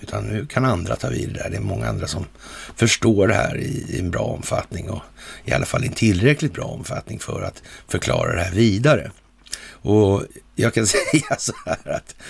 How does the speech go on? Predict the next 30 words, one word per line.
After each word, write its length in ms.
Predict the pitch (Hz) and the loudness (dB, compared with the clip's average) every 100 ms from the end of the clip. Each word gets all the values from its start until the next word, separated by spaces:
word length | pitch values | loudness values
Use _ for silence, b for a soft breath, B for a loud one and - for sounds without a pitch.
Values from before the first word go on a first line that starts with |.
| B B | B B
som 180 | 98 131 | 0 4
jag 80 | |
har 100 | 160 | 4
sagt 340 | 135 117 104 - | 4 0 -2 -4
tidigare, 460 | 120 113 107 123 | -4 -2 -2 -2
att 220 | 90 - - B B B | -4 -8 -18 B B B
en 140 | - 123 | 2 6
del 240 | 139 151 | 8 8
ämnen 340 | 165 131 127 120 | 8 6 2 -2
är 240 | 123 110 | -2 -2
liksom 440 | 95 - 104 104 - | -2 -4 -2 -4 -2
mer 280 | 110 127 123 | 2 4 4
intellektuellt 800 | 139 - 120 113 - 95 - - | 4 4 0 0 0 0 -2 -4
döda 280 | - - | -2 0
än 60 | 90 | 0
andra 320 | 95 98 107 | 0 2 2
ämnen. 380 | 123 - 71 - - B B B B - | 2 0 -6 -10 -14 B B B B -4
Och, 380 | 117 120 113 113 | -2 0 0 0
och 80 | |
monetär 400 | 117 113 120 123 | 0 0 2 2
mekanik 600 | 117 110 - 127 127 - | 2 -2 0 2 2 0
tycker 240 | - 110 110 | -6 -2 0
jag 320 | - - - | 2 0 -2
är 40 | |
ett 80 | 78 | -6
sånt 280 | - 90 - | -4 -4 -4
ämne 220 | 95 - | -6 -4
som 260 | - 58 - B B B B B - | -4 -6 -8 B B B B B 4
faktiskt, 720 | 143 - - 156 147 - | 4 4 -2 -4 -2 -4
eh, 80 | - | -4